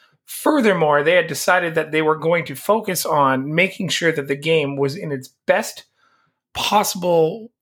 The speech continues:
um, situation for this generation while they're not focusing on the next one. I've gotta say, that was a gut punch, especially 'cause I just bought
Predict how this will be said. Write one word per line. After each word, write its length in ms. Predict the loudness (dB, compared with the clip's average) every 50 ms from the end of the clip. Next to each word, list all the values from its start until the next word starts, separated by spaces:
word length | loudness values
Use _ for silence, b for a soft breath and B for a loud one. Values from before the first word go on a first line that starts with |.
| _ 0
um, 580 | 0 2 2 2 0 -2 -4 -6 -6 -8 -8 -8
situation 840 | -6 -6 -4 -4 -4 -2 2 2 2 2 2 -2 -4 -4 -6 -6 -8
for 320 | -6 -2 0 2 2 2
this 200 | 0 -2 -8 -6
generation 640 | -2 0 0 0 0 0 -2 -2 -4 -4 -6 -6 -4
while 140 | -2 -2 -2
they're 100 | -2 -2
not 320 | 0 0 0 0 -2 -6
focusing 480 | -6 -6 -4 -4 -4 -6 -6 -6 -6 -6
on 180 | -6 -6 -6
the 80 | -6 -8
next 420 | -8 -10 -12 -12 -12 -14 -14 -14
one. 220 | -14 -14 -16 -16 -20 _ _ _ _ _ _ _ _ _ _ _ _ _ _ _ _ _ _ _ _ _ _ -2
I've 240 | 0 2 2 2 4
gotta 240 | 4 2 2 2 0
say, 340 | -2 0 2 2 2 2 2
that 260 | 2 2 2 2 2
was 160 | 0 -2 -2
a 60 | -4
gut 420 | -6 -6 -6 -4 -4 -4 -6 -10 -12
punch, 440 | -14 -14 -14 -14 -14 -14 -14 -12 -10
especially 500 | -10 -10 -4 0 0 0 0 0 -2 -2
'cause 160 | -2 0 0 0
I 80 | 0
just 640 | -2 -4 -6 -2 2 2 2 0 -2 -8 -14 -6 -2
bought 360 | 0 2 2 0 -2 -8